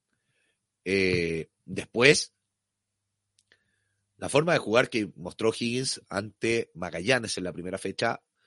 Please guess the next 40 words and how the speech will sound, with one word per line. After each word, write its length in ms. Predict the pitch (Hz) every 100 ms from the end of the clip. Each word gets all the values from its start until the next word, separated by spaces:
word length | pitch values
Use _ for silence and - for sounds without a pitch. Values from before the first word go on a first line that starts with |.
| _ _ _ _ _ _ _ _ _ _ _ -
es 160 | 110
muy 200 | 113 143
similar 400 | 156 135 123 135
a 20 | 135
lo 80 |
que 100 | 107
planteó 280 | 92 85 107
ayer, 320 | 107 139 95 - _ -
a 80 | 92
lo 120 | 85
que 100 | 90
buscó 260 | 80 -
ayer, 340 | 131 139 131 -
a 60 | 85
ese 140 | -
fútbol 320 | 82 104 90 87
asociado 440 | - - 113 104
de 80 | 90
mitad 240 | 90 98
de 80 | 92
cancha, 480 | 139 135 110 120 - - -
al 180 | - 123
llegar 280 | 117 107 107
por 120 | 104
las 140 | 95 87
bandas, 500 | 135 139 113 110 - _ 85
lo 100 | 90
dijimos 280 | - 104
el 60 | 95
viernes, 320 | 117 120 104
lo 120 | 85
decíamos 360 | 82 - 98 92
ayer 200 | 90 92
en 80 | 90
la 100 | 90
previa, 420 | 110 107 110 143 _ _ _ _ _ -
y 480 | 123 160 185 185 - _ _ _
se 180 | - 90
vio 160 | 95
sobrepasado 680 | - 78 76 - 151 131 -